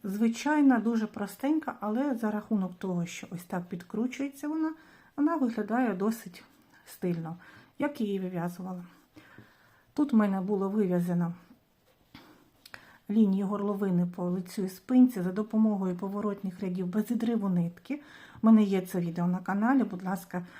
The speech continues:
підключайтесь, дивіться. Далі я набрала на спиці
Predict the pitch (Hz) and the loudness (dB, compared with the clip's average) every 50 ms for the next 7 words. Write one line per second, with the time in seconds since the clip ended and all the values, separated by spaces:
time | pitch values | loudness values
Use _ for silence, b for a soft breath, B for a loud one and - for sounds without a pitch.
0 | B B B - - - - 196 - - 226 233 175 - 190 185 175 170 175 165 | B B B -14 -12 -10 -10 -12 -6 -2 0 0 0 0 -2 -4 -2 -4 -4 -4
1 | 160 156 - - - - 180 - b b b b b b b 220 247 240 233 220 | -4 -6 -8 -12 -12 -12 -12 -12 b b b b b b b 2 4 4 6 4
2 | 214 214 233 233 220 208 196 190 190 190 180 170 170 175 175 180 B B B B | 4 4 4 4 4 4 2 0 0 0 2 0 0 -2 -4 -6 B B B B
3 | B B _ 202 202 190 196 - - 220 190 175 - - - 165 | B B _ 0 0 0 -2 -4 -2 -2 -2 -2 -4 -6 -6 -6